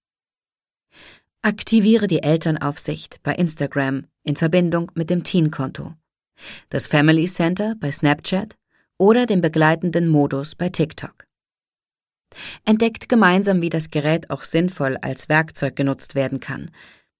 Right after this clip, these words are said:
E-Books, Podcasts, Stop-Motion-Videos, Grafiken und Poster können mit großartigen Apps zu Hause erstellt werden.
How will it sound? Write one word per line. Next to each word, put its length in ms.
E-Books, 680
Podcasts, 960
Stop-Motion-Videos, 1300
Grafiken 680
und 260
Poster 420
können 320
mit 180
großartigen 720
Apps 280
zu 160
Hause 260
erstellt 460
werden. 360